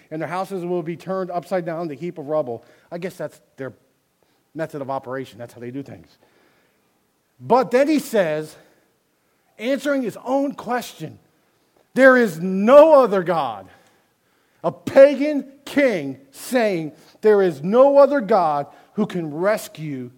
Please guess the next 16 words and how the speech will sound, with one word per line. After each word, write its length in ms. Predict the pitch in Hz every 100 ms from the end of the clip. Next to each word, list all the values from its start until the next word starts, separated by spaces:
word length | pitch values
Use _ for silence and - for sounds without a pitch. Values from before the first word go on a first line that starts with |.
| _ _ _ _ _
like 200 | - 151
this. 480 | - 165 104 - - _ _ _ _ _ _ _ - - - - - - - _ - -
Come 360 | - - 160 147
on. 200 | 143 605 605 539 466 - - - - - - - -
There's 160 | 190
no 400 | 190 262 269 262
other 220 | 254 226
God. 520 | 202 233 254 233 147 110 - - - - - - - - - - - - - - - - - -
Jesus 400 | - 208 196 208
Christ. 600 | - 202 165 127 - - _ _ _ _ - - _ _ _ _ _
God 240 | - 175 185
didn't 220 | 220 196
put 120 | 214
out 180 | 214 208
the 60 | 190
fire. 540 | - 180 185 185 185